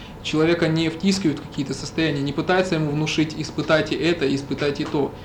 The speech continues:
как часто предраг-, предлагают экстрасенсы на так называемых медитациях. Когда людей загоняют, как стадо баранов, в зал и говорят: «А теперь тихо, все вы испытываете то, что я скажу».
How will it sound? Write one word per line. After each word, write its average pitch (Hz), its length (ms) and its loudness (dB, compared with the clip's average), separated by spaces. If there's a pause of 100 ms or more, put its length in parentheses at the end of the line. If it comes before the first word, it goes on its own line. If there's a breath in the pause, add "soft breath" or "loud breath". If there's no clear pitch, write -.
(160 loud breath)
как 175 120 -4
часто 151 280 0
предраг-, 139 580 -2
предлагают 147 460 0
экстрасенсы 147 640 -2
на 143 80 -6
так 139 160 -6
называемых 143 540 -2
медитациях. 143 560 -6 (520 loud breath)
Когда 143 220 0
людей 143 300 4
загоняют, 143 540 0
как 139 120 -2
стадо 143 260 0
баранов, 139 360 0
в - 20 -2
зал 160 280 2
и 139 40 2
говорят: 139 340 -2
«А 143 60 0
теперь 147 360 -2
тихо, 160 360 -2 (340)
все 165 220 2
вы 147 160 2
испытываете 143 680 0 (360 loud breath)
то, 151 120 -2
что 143 160 -2
я 143 100 2
скажу». 139 420 0